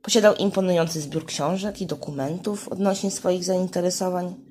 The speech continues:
I była to liczba przekraczająca sześćdziesiąt tysięcy pozycji. Interesował się również tworzeniem lalek. W towarzystwie był uznawany za ekscentryka, zdziwiaczałego geniusza,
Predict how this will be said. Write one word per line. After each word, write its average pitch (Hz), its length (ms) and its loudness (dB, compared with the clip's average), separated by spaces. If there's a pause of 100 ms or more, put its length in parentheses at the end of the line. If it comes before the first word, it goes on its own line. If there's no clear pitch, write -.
(480)
I - 100 -14
była 240 320 8
to 190 160 4
liczba 208 440 2
przekraczająca 196 1000 2
sześćdziesiąt 202 720 0
tysięcy 220 560 2
pozycji. 202 640 0 (1160)
Interesował 220 600 6
się 180 160 0
również 165 460 -4 (580)
tworzeniem 170 680 0 (340)
lalek. 156 800 4 (1600)
W - 120 -8
towarzystwie 294 580 6
był 226 260 10 (140)
uznawany 220 460 6
za 165 200 -2
ekscentryka, 247 1160 2
zdziwiaczałego 202 1000 4
geniusza, 190 840 2